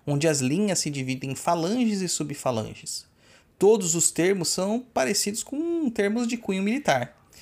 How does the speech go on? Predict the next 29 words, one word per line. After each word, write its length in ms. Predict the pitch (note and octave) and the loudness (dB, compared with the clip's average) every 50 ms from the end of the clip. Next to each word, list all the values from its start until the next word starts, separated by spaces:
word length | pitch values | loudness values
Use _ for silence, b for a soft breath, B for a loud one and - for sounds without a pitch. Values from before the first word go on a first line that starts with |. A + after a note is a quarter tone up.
| B B B - | B B B 0
Não 140 | E3+ G#3+ C4+ | 2 4 6
é 60 | C#4 | 6
raro 340 | A#3+ D3+ D#3+ E3 G#3 A#3 A3 | 6 6 6 6 8 8 6
ouvir 280 | E3 C#3+ D3 D3+ E3 F3 | 4 4 2 2 2 2
dizer 380 | D#3+ D3 C3+ B2+ C3+ D3 E3 | 2 0 0 2 2 2 2
que 100 | - - | 0 -2
um 40 | F3 | -2
espírito 440 | D#3 - - - D#3 C#3+ C#3 C#3 D3 | 0 -2 -2 -2 -2 -2 -2 -2 -4
guia 340 | C3+ - C#3+ D3+ F3+ G3 G3+ | -4 -4 -2 2 2 2 4
é 120 | - - | 2 2
mais 240 | C#3+ C3+ C3 C#3 C#3 | 2 2 2 2 2
um 80 | C#3+ D3 | 0 0
soldado 680 | - - - D#3+ E3 D3+ C3+ A#2 A2 B2 C3+ C3 C3 B2+ | 0 0 0 0 -2 0 2 2 4 4 4 2 2 -2
de 100 | - B2+ | -2 -2
Umbanda, 420 | A#2+ A2 A2 G#2 G#2+ G#2 - - B B B B B B | -2 -2 -4 -6 -8 -10 -14 -20 B B B B B B
assim 300 | - - F#3+ - - C4+ | 2 4 4 4 4 2
como 180 | D4 - B3 G#3 | 0 0 0 0
seus 280 | F#3 - D#3+ D#3 - - | 0 0 0 0 0 0
cavalos. 1080 | - - G#3 G#3+ G3 D3 C#3+ B2 A#2 A2 G2+ G#2 G#2+ - - - - - - - - _ B B B B B B B B - | 4 4 6 6 4 4 2 4 4 4 2 0 -4 -6 -6 -4 -6 -6 -8 -12 -18 _ B B B B B B B B 0
Os 140 | D3+ C#3+ D3+ | 0 2 2
espíritos 480 | E3+ E3+ - - A#3+ B3 A#3+ A#3 - | 2 2 2 2 2 2 2 2 0
não 120 | - G3+ G3 | 0 0 0
se 160 | - - G#3 | 0 0 -2
promulgam 640 | - - G#3 A3 G3+ F3 F#3+ G#3+ G#3 G3 F3+ D3+ C3+ | -2 0 0 0 2 2 0 0 0 0 0 0 0
grandes 640 | C3+ C3+ D3+ E3 F#3 F#3+ F#3+ F#3 F3+ D#3+ D3+ C#3+ - | 0 2 2 2 2 2 2 0 0 0 -2 -4 -2
sabedores 840 | - D#3+ C#3+ C#3+ C#3+ C#3 C#3 C3 C3+ D3+ F#3 G3 G3+ G3 F3+ - - | -2 -2 0 0 -2 -2 -2 0 0 2 2 2 0 0 -2 -2 -2
e 40 | |
entidades 600 | E3+ E3+ E3 - - - C3 B2+ B2 A#2+ - - | -2 -2 -4 -6 -4 0 2 2 2 2 0 -4
poderosas. 1040 | - - - B2+ A#2+ B2 B2 A2+ - - - - - - - - - - - - - | -6 -4 -6 -4 -4 -2 -2 -4 -4 -6 -8 -12 -12 -14 -12 -10 -10 -10 -10 -12 -16